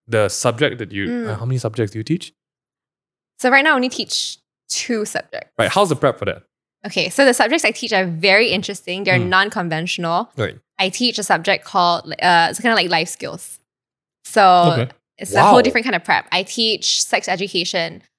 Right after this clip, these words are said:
Speaker 2: um, financial literacy, mental health,
Speaker 3: Wow.
Speaker 2: um, cooking,
Speaker 3: And all it,
Speaker 2: gardening.
Speaker 3: and all of this is under life
Speaker 2: One
Speaker 3: skills.
Speaker 2: subject, yeah.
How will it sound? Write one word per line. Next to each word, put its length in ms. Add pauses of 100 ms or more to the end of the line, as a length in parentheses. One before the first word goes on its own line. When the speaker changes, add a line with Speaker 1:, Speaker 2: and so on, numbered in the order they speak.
(140)
Speaker 2:
um, 240
financial 480
literacy, 580
mental 340
health, 460
Speaker 3:
Wow. 180 (200)
Speaker 2:
um, 320
cooking, 580
Speaker 3:
And 20
all 60 (260)
it, 80
Speaker 2:
gardening. 140
Speaker 3:
and 180
all 220
of 80
this 200
is 120
under 300
life 280
Speaker 2:
One 140
Speaker 3:
skills. 60
Speaker 2:
subject, 340 (140)
yeah. 200